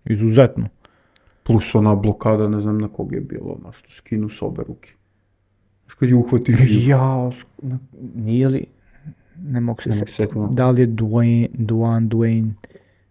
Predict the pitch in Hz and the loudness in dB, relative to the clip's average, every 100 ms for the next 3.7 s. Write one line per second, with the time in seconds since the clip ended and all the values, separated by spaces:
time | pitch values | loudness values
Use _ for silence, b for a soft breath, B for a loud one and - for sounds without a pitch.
0 | _ 120 - 131 135 139 117 107 - - | _ -2 2 6 6 6 2 0 -8 -18
1 | _ _ _ _ _ - - - 147 143 | _ _ _ _ _ -20 -12 4 6 8
2 | 113 127 117 107 104 107 104 101 - - | 6 6 6 6 6 8 6 4 0 -10
3 | - - - 101 104 101 | -4 -4 0 2 2 0